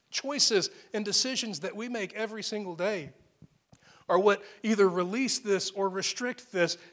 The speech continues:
And I want to give you some things that we can examine ourselves to see to it that we don't restrict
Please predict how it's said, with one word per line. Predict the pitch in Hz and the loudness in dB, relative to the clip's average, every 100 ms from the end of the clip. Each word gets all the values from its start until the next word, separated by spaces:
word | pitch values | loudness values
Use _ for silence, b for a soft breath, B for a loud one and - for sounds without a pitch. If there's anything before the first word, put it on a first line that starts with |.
| - | -4
And | 196 | -2
I | |
want | 226 240 | 0 0
to | 208 | 0
give | 214 208 | -4 -4
you | |
some | 202 214 196 | -6 -6 -8
things | 202 190 156 | -10 -10 -10
that | 175 | -8
we | 196 | -8
can | 190 | -6
examine | 190 151 180 226 226 | -6 -4 -6 -4 -4
ourselves | 185 - 185 170 | -2 0 -2 -4
to | - | 2
see | - 233 | 2 2
to | - 254 | -4 -8
it | 226 | -6
that | 190 | -8
we | 175 233 | -8 -6
don't | 233 | -6
restrict | 185 175 - 240 254 262 - | -6 -4 -4 -6 -4 -6 -6